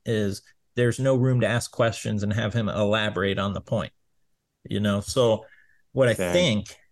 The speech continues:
Speaker 1: uh, what I've discovered is that you can have a lot more foliage and compared to the roots you're taking off. So when I do my typical repots now, when I go and I take a tree like a sea hibiscus that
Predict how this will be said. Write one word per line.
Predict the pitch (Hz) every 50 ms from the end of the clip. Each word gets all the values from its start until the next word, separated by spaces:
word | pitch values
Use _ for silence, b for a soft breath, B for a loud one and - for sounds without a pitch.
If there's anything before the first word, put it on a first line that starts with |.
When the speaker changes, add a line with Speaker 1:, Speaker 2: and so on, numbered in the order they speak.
| _ _ _ _ -
Speaker 1:
uh, | 123 117 110 107 107 104 -
what | - 117 104
I've | 101 98 - - -
discovered | - - - - - 139 175 190 139 104 87 87 90 - B B B B _ _ -
is | - 120 113 110 107 - -
that | 131 117 113 110 104 - _ _ _ _ _ _ _ _ _ _ _ _ _ _ _ _ _ _ _ _ _ _ -
you | 127 127 131 143 131
can | - 143
have | 123 131 135 113
a |
lot | 98 98 104 113 123 131 - 135
more | 135 131 123
foliage | 123 - 123 120 117 113 113 104 101 101 101 - - - -
and | 127 113
compared | - 110 104 - - 117 110 101 95 -
to | -
the | 101 98
roots | 95 101 110 113 107 - - -
you're | - 101 95
taking | - - 110 104 - - 104 104
off. | 101 87 - - -
So | - - 120 113
when | 110 120 120
I | 123 139
do | 151 170 170
my | 160 147 131 120
typical | - - - 131 123 131 123 120 117
repots | 107 113 123 127 127 - 120 92 - - - -
now, | - 113 110 98 85
when | 85 101 110
I | 113 117
go | 120 127 135 135 135
and | 123 120
I | 117 120 117 113 b b b b b _ _ _ -
take | - 135 120 117 123
a | 107
tree | - - 139 127 120 113
like | 110 107 101 -
a |
sea | - - - 127 113
hibiscus | 113 110 101 110 104 98 - - - 110 104 104 - -
that | - 104 95 98 - -